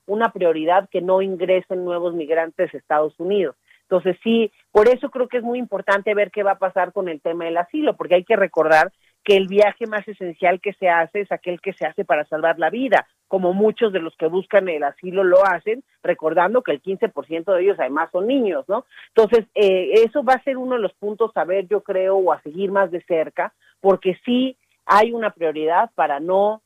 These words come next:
ingresar a nuevos migrantes, para seguir deteniendo los flujos hacia Estados Unidos, para no crear expectativas, y fue parte de lo que incluso el gobierno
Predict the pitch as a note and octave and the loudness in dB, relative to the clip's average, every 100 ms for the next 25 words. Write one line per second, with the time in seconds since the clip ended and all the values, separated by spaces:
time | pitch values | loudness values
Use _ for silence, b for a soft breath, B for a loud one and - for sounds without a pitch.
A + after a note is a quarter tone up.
0 | _ F3 D#3+ E3 - F3 F3+ F3 E3+ D#3+ | _ -8 -6 -6 -2 2 2 0 -8 -6
1 | F3 F3+ F#3 E3 C#3+ E3+ F#3 G3+ B3+ - | -4 -4 -4 -6 -2 -2 -2 -6 -12 -4
2 | D3+ C#3 C3 - C#3 D#3+ F#3 G3+ F#3+ D3+ | -2 -2 -6 -10 -4 2 4 4 2 -4
3 | D#3+ E3+ F#3 E3 - E3+ F3 - G3 F#3 | -2 0 2 2 -2 0 0 4 0 0
4 | b b b D3+ E3 D3 E3+ F#3 F#3 E3 | b b b 0 0 2 4 4 2 0
5 | G3+ - D#3+ D3+ F#3+ G3 G#3 G#3 G#3 G3+ | 0 2 2 4 0 0 4 4 2 -2
6 | F#3+ D#3+ D#3 - G3 F#3 F#3 F#3+ _ _ | -8 -4 -4 -4 -2 2 2 0 _ _
7 | D4 G3 G3 G#3 A3 A#3 F#3 D#3+ D3+ C#3+ | 0 0 4 2 4 -2 -4 -6 -10 -6
8 | F#3+ F#3 G3+ F3+ E3+ F3 F#3+ F#3+ | -8 -6 -8 -4 -6 -6 -8 -10